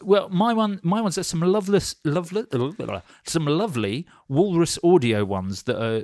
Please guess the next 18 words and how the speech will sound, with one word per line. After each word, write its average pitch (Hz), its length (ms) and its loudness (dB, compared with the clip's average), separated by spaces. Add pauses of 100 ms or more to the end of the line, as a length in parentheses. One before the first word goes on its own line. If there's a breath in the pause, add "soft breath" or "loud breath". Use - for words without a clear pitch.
the, 117 180 -4
the, 117 300 -6
these 117 160 -6
blue 156 320 2
ones 92 380 -4
that - 160 -10
came 120 320 -6
in 110 80 -4
a, 110 200 -4
in 113 60 -14
a 117 80 -6
lovely 151 300 -6
little 127 320 -4
sort 110 260 -10
of - 60 -18
Altoid 117 480 -6
style 107 300 -6
tin. 101 440 -8